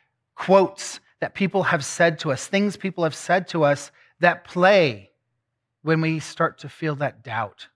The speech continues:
that question, right? What do those voices say to you? What if God stood before you right now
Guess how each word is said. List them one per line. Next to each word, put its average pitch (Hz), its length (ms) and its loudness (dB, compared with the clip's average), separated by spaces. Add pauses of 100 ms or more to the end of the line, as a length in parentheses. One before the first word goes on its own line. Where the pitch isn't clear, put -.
(120)
that - 200 -10
question, - 520 -8 (640)
right? 151 340 -2 (1700)
What 185 140 4
do 247 120 2
those 208 220 2
voices 175 460 0
say 165 320 0
to 147 200 -12
you? 139 360 -6 (3500)
What 226 160 8
if 277 120 0
God 226 220 8
stood 214 320 4
before 190 340 2
you 185 160 2
right 165 260 4
now 165 380 4